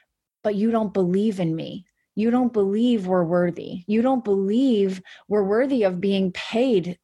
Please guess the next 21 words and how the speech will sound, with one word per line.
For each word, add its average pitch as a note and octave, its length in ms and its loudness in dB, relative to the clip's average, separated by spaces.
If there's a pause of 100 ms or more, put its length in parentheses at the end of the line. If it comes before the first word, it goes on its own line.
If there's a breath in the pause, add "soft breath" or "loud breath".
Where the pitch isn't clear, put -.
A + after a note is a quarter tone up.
(120)
for G3 200 0
this E3 260 -2
gift. - 480 -10
You A3 140 2
don't B3+ 220 0
believe G#3+ 580 0
that F#3+ 200 -2
people G#3 520 0 (260 loud breath)
should B3+ 600 0 (140)
invest F3 460 0
in E3 120 0
this, D3+ 300 -2
or F#3 140 2
that F#3+ 120 -2
people A3 300 -4
are A3 100 0
ready A3+ 440 0
to - 180 -6
invest E3 380 0
in D#3+ 100 -2
this, D3+ 260 -4